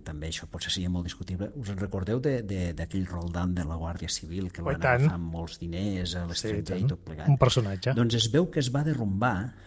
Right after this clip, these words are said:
Speaker 1: ell, ell va caure, ell va, ell va, es va enfonsar quan el van posar en un mòdul d'aïllament, quan estava sol.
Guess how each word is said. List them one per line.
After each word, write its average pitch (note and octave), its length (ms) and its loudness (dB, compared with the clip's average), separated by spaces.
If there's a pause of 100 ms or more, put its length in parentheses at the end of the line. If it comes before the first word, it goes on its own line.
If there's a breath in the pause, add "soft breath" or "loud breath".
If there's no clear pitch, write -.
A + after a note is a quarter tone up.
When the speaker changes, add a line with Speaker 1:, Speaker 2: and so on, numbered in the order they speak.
(140)
Speaker 1:
ell, A2+ 180 -2
ell B2+ 160 2
va C3+ 160 -2
caure, G#2 480 0
ell G2+ 240 -2
va, - 80 -2
ell A2+ 240 2
va, A#2+ 140 2 (640 loud breath)
es - 180 2
va C3 80 6
enfonsar B2+ 400 2
quan A2+ 160 0
el G#2+ 80 2
van D#3 160 4
posar D3+ 240 2
en E3+ 80 6
un C#3 80 8
mòdul D#3 340 4
d'aïllament, G#2+ 680 2 (320 soft breath)
quan A#2 200 -6
estava C#3+ 380 0
sol. C3 380 0